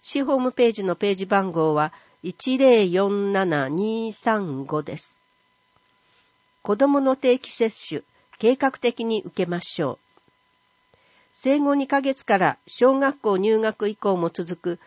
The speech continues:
子どもの予防接種。ワクチンごとに法律などで接種を受けることができる期間や接種間隔などが決められています。命に関わるたくさんの感染症を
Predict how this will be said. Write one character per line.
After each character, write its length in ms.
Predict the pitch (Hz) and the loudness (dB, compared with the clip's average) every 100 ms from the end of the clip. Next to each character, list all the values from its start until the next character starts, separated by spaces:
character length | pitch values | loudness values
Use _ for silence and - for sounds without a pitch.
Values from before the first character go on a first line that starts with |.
| _ _ | _ _
子 120 | 185 | -2
ど 120 | 180 254 | 2 4
も 160 | 254 | 4
の 140 | 240 214 | 4 2
予 180 | 170 | 2
防 240 | 170 220 214 | 2 0 0
接 200 | - 202 - - | -4 -6 -6 -10
種。 140 | 143 _ _ _ _ _ _ _ _ - | -12 _ _ _ _ _ _ _ _ -6
ワ 140 | 185 | -6
ク 100 | - | -6
チ 160 | - 269 | -4 0
ン 60 | |
ご 140 | 262 262 | 0 2
と 120 | 220 | 2
に 200 | 190 196 _ _ | 2 -4 _ _
法 200 | 247 269 | 0 2
律 260 | 277 254 | 0 -2
な 120 | 254 | -2
ど 140 | 214 185 | 0 -2
で 140 | 151 | -4
接 180 | - 202 | -4 -4
種 240 | - 277 | -4 0
を 60 | 262 | 0
受 80 | 254 | 0
け 100 | 247 | -2
る 80 | 220 | -2
こ 140 | 202 | -4
と 100 | 190 | -2
が 140 | 170 | -2
で 100 | 170 | -2
き 140 | 185 202 | -4 -2
る 140 | 180 | -4
期 120 | - | -6
間 300 | - 185 170 | -2 -2 0
や 180 | 151 131 _ _ _ | -2 -4 _ _ _
接 240 | - - 202 | -8 -4 -2
種 220 | - 269 | -2 -2
間 240 | 269 269 | 0 0
隔 260 | 254 247 247 | 0 -4 -2
な 140 | 240 | -2
ど 100 | 208 | -2
が 140 | 165 143 | -4 -6
決 160 | - | -6
め 100 | 160 | -4
ら 140 | 175 170 | -4 -4
れ 120 | 160 | -6
て 120 | - | -8
い 100 | 143 | -6
ま 140 | 120 - | -6 -8
す。 200 | - _ _ _ _ _ _ _ | -12 _ _ _ _ _ _ _
命 400 | - 262 254 240 | -2 2 2 0
に 100 | 202 | -4
関 300 | 196 202 226 | -2 0 2
わ 100 | 226 | 2
る 100 | 208 | 0
た 140 | 196 202 | -2 -4
く 120 | - | -4
さ 180 | - 285 | 0 0
ん 80 | 254 | 0
の 100 | 196 | -2
感 220 | 208 208 | -4 -2
染 240 | 220 208 | -2 -2
症 320 | 208 214 208 | 0 0 0
を 180 | 196 196 | 2 0